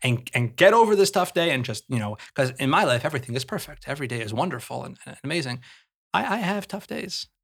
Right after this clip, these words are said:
And when I have a tough day, I figure out why I'm having a tough day. I figure out if there's anything I can do to make sure that tomorrow is gonna be a better day. And, and I allow myself to be a person who has tough days.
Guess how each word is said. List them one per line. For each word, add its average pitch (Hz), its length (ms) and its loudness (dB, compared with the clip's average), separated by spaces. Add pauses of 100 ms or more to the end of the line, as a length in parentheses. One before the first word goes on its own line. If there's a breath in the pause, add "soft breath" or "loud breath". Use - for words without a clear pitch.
And 120 120 -4
when 135 100 -2
I 135 40 -2
have 160 160 -4
a 170 40 -6
tough 151 220 -8
day, 165 280 -4 (140)
I 120 280 0
figure 147 300 -2
out 117 140 2
why 117 200 2
I'm 160 100 -4
having 160 240 -6
a 156 40 -6
tough 156 200 -8
day. 160 220 -6 (360 loud breath)
I 127 60 -4
figure 135 240 0
out 127 80 0
if 123 80 -2
there's 120 120 -2
anything 131 200 0
I 123 80 -2
can 113 160 -6
do 127 200 -2
to 127 140 -8
make 120 180 -4
sure 117 140 -4
that - 60 -14
tomorrow 117 320 0
is 117 80 -4
gonna 110 160 -2
be 107 100 -4
a 98 60 -8
better 113 240 -8
day. 170 300 -4 (580)
And, 117 480 0 (180)
and 123 440 -2 (580 loud breath)
I 135 600 2 (340)
allow 127 280 4
myself 160 480 -4
to 131 80 -8
be 120 140 -2
a 107 40 -2
person 156 420 -6
who 123 140 -4
has 143 340 -6
tough - 260 -8
days. - 400 -6